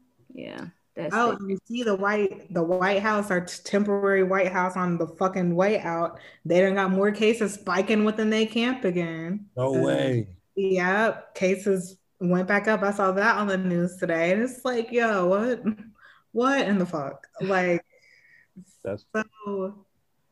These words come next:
Speaker 3: who got it?
Speaker 2: so, oh,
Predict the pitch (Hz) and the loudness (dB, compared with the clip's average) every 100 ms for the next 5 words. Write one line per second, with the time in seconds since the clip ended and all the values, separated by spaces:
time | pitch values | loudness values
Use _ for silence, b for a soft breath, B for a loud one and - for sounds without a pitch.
0 | _ _ 143 139 143 147 95 - _ _ | _ _ -8 -2 -2 -2 -4 -8 _ _
1 | _ - - _ _ _ _ _ _ _ | _ -20 -20 _ _ _ _ _ _ _
2 | _ 196 202 214 180 160 156 156 | _ -8 -4 -2 -2 -2 -6 -12